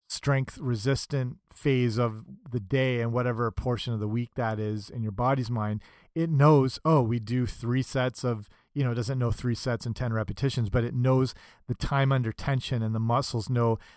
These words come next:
that time under tension is only gonna last this long. It's gonna be roughly this amount of weight because you've been using the same weights,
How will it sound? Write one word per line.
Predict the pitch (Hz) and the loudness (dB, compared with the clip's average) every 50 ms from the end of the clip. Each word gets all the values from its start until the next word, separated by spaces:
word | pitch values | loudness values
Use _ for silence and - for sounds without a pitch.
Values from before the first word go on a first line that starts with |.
| _ - | _ -6
that | - 127 127 - | -4 -4 -4 -2
time | - 135 131 127 | -2 0 0 2
under | 123 117 113 | 2 0 0
tension | 101 - 131 123 120 - 123 120 | -2 0 0 0 0 0 0 -2
is | 104 110 | 0 0
only | 123 123 | 0 0
gonna | 120 123 123 120 | 0 0 0 0
last | 117 120 120 117 117 117 - - - - - _ _ _ | 0 2 2 2 2 0 -2 -6 -14 -20 -20 _ _ _
this | - 120 123 139 139 - - | -6 -2 0 0 0 0 0
long. | 139 127 127 127 127 127 127 123 - - - - _ - | 2 2 4 4 4 2 2 0 -4 -8 -16 -20 _ -8
It's | 139 123 - | -8 -8 -6
gonna | - - 131 123 123 120 | -4 -2 0 0 0 -2
be | 110 123 123 120 120 123 | -2 -4 -4 -2 -4 -4
roughly | 120 110 110 127 135 131 127 - 135 131 123 113 | -4 0 2 2 2 2 0 0 -2 -2 -2 -2
this | 101 104 127 131 - - - | 0 0 0 0 0 -2 -2
amount | 147 131 123 123 123 123 123 | -2 0 0 2 2 2 0
of | 120 113 104 110 | 0 -2 -4 -4
weight | 110 120 120 120 123 123 | -2 -2 0 -2 -2 -4
because | 127 117 - 123 113 95 | -6 -6 -4 -4 -4 -4
you've | 107 107 | -4 -4
been | 117 117 | -2 -2
using | 117 120 107 120 | -2 -2 -2 -2
the | 120 110 | -4 -4
same | - - 123 113 113 | -2 -2 -2 -2 0
weights, | 131 147 156 143 131 - - | 0 0 0 0 -2 -4 -10